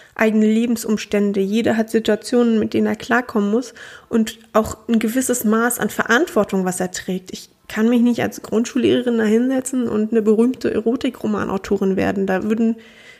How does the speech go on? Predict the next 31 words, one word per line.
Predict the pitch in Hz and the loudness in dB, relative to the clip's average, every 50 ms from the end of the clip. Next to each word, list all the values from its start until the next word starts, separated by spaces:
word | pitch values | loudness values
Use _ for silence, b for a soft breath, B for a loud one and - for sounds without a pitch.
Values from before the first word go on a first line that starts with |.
| B - | B -6
die | 226 - | -4 0
Eltern | - 196 208 220 269 262 254 247 | 2 2 2 2 2 2 2 0
wahrscheinlich | 247 233 - - 214 214 220 214 - | 0 -2 -2 -2 0 2 2 2 0
stumm | - - - 247 302 330 285 | -4 -2 -2 0 2 2 2
laufen | 233 208 160 165 185 202 - 254 254 294 370 - B B B B B B B B B _ | 2 2 0 -2 -4 -4 -2 0 0 0 0 -2 B B B B B B B B B _
und | - 226 220 220 220 226 214 | 2 4 4 4 2 0 -4
das | - - - | -8 -6 -4
könnte | 220 214 214 240 | -4 -2 -2 -2
zum | 233 - 254 247 | -4 -2 -2 0
Beispiel | 247 233 - - - | 0 0 0 -2 -4
auch | - - | -4 -4
einfach | - 208 - 240 226 - | -4 -2 -2 -4 -4 0
meinen | 240 247 247 | 0 0 2
Job | 240 311 320 - - | 0 0 -2 -2 -4
gefährden. | 392 - - 214 196 190 196 190 190 - - _ _ _ _ B B B B B B B B B B B B B B B _ _ _ _ _ _ - - _ _ - | -6 -2 0 2 2 4 2 0 -2 -4 -8 _ _ _ _ B B B B B B B B B B B B B B B _ _ _ _ _ _ -20 -20 _ _ -6
Und | 220 208 214 - - | -4 -4 -4 -6 -8
für | - 233 | 0 2
mich | 220 233 294 330 - - - - | 4 4 4 2 -2 -6 -6 -6
ist | 262 - - - | -6 -4 0 0
das | 262 254 - - - - - _ | 0 0 0 -2 -4 -6 -6 _
nicht | 240 233 233 - | -2 -2 -2 -2
verstecken, | - 226 - - - 214 220 277 277 | -4 -4 -4 -4 -6 -6 -4 -4 -4
das | 269 262 - | -4 -4 -4
ist | - 254 - - - - - - - - | -4 -4 -4 -4 -6 -6 -8 -10 -10 -12
Verantwortung | - - 214 - - 208 - - 208 202 - 208 190 | -6 -2 0 0 0 0 0 0 -2 0 0 -2 -2
übernehmen | - 196 190 185 185 180 180 185 | 0 0 0 0 0 -2 -2 -4
fürs | 180 - 226 - - | -6 -8 -10 -8 -2
eigene | - 240 262 254 262 254 | 0 2 4 4 4 4
Leben, | 247 240 233 240 240 233 240 233 233 233 233 - - - | 4 4 4 2 2 2 2 2 2 0 -2 -4 -10 -12
für | - - - - 226 233 226 220 226 | -12 -8 -2 0 2 2 2 2 0
vielleicht | - - 214 208 202 214 208 - - - - - | -2 0 2 2 2 2 0 -4 -10 -12 -12 -12